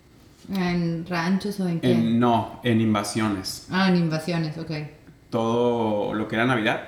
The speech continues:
Speaker 2: o sea,
Speaker 1: Ujú.
Speaker 2: era pollo, eh, les llevaban un pollo, les llevaban una despensa y les llevaban juguetes.
Speaker 1: Invasiones son aquí como ejidos cercanos, ¿no?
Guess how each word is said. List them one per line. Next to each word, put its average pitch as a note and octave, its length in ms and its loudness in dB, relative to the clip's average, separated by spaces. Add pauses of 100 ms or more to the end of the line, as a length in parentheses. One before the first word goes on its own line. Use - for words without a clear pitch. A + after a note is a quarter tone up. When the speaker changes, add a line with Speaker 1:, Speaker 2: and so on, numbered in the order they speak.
(160)
Speaker 2:
o - 40 -2
sea, F3+ 160 6
Speaker 1:
Ujú. F3 220 4
Speaker 2:
era G#2+ 720 -2 (540)
pollo, A2+ 320 2 (340)
eh, A2 180 -6
les G#2+ 120 -2
llevaban G#2+ 240 2
un A#2 100 2
pollo, F3 360 2
les D#3 140 0
llevaban A2 300 4
una A2+ 160 4
despensa D#3 480 0
y - 20 0
les C3 160 0
llevaban G#2 280 0
juguetes. F#2+ 680 -8 (320)
Speaker 1:
Invasiones A3+ 720 2
son C4+ 440 4 (140)
aquí B3 480 -2
como G#3 880 4
ejidos A3 720 2
cercanos, F#3+ 720 0
¿no? A#3 220 -2